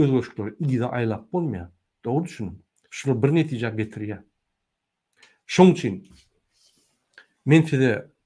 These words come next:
haýşe dýýan güz aýlaň, soňky üç ýylda bolup geçeňdi atdyry <laughs> halkyny reaksiýasyny bütin dünýada bolup geçeňdi atdyry,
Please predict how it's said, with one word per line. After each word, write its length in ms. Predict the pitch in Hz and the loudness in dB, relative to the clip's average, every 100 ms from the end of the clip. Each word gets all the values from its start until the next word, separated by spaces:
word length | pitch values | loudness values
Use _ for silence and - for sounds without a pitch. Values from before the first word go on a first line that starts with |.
| _ _ _ _ _ _ _ - | _ _ _ _ _ _ _ -2
haýşe 340 | 135 139 147 143 | 2 2 0 -2
dýýan 200 | 143 151 151 - | -2 -4 -8 -16
güz 320 | 110 113 180 | -4 4 6
aýlaň, 440 | 175 143 113 101 - | 6 2 0 -6 -10
soňky 320 | - 156 147 202 | -4 -2 -2 -6
üç 180 | - | -6
ýylda 200 | 147 131 | -2 -2
bolup 200 | 127 120 | -2 -4
geçeňdi 320 | 113 - 104 98 | -6 -8 -10 -10
atdyry 340 | 87 - 110 - _ | -12 -16 -20 -20 _
<laughs> 260 | _ _ - | _ _ -8
halkyny 360 | 120 110 147 127 | -6 -4 -4 0
reaksiýasyny 600 | 135 117 - 98 - 104 _ _ _ _ | 2 0 -8 -14 -16 -20 _ _ _ _
bütin 560 | - 104 95 117 180 131 | -18 -14 -10 -2 0 2
dünýada 380 | 131 135 113 131 | 2 2 2 0
bolup 200 | 139 - | -2 -2
geçeňdi 380 | 120 120 101 | -6 -6 -6
atdyry, 380 | 98 90 - 110 | -6 -8 -14 -18